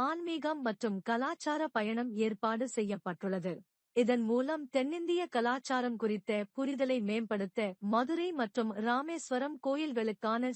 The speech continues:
சுற்றுப்பயணம் நாளை இருபத்திரண்டு, இரண்டாயிரத்தி இருபத்தைந்து ஏற்பாடு செய்யப்பட்டுள்ளது.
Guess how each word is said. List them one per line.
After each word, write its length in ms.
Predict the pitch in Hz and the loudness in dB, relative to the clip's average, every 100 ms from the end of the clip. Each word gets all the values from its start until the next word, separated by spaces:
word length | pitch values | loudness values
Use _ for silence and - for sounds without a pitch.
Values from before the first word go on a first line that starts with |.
| - | -2
சுற்றுப்பயணம் 800 | 254 - 311 - 226 233 226 202 | -6 -2 -4 0 0 0 0 0
நாளை 260 | 180 196 226 - _ _ - | 0 0 -2 -4 _ _ -2
இருபத்திரண்டு, 760 | 294 240 226 214 190 180 175 - _ _ - | 0 0 0 0 0 0 -4 -6 _ _ 2
இரண்டாயிரத்தி 600 | 240 269 254 269 240 269 | 4 4 2 2 0 2
இருபத்தைந்து 600 | 233 202 175 185 175 170 247 - _ _ | 2 2 2 0 2 -2 -4 -8 _ _
ஏற்பாடு 520 | 226 262 - 262 262 269 | 4 4 4 2 2 0
செய்யப்பட்டுள்ளது. 880 | - 202 190 175 151 180 170 175 | 2 2 0 -2 -2 0 0 0